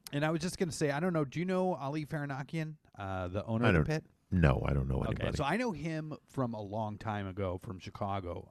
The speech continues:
Speaker 1: Uh, he was involved at Improv Olympic and stuff.
Speaker 2: He's
Speaker 1: Uh,
Speaker 2: Armenian, I take it?
Speaker 1: Uh, I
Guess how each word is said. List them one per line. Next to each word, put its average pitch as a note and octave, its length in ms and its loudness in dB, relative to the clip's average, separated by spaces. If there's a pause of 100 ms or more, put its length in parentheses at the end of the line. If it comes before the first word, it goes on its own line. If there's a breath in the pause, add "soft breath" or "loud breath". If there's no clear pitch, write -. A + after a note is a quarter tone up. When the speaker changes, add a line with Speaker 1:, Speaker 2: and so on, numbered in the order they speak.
Speaker 1:
Uh, F2 360 -4 (440)
he G#2+ 360 0
was F#2+ 680 -2 (320)
involved G#2+ 520 2
at F#2+ 80 0
Improv G#2 360 0
Olympic F#2+ 380 -4
and F#2+ 100 -8
stuff. F#2 320 -6 (880)
Speaker 2:
He's A2+ 160 12
Speaker 1:
Uh, G#2+ 40 12
Speaker 2:
Armenian, G#2 520 12
I A2 120 12
take A#2 320 10
it? B2+ 160 10 (440)
Speaker 1:
Uh, - 80 -18 (720)
I C3+ 160 4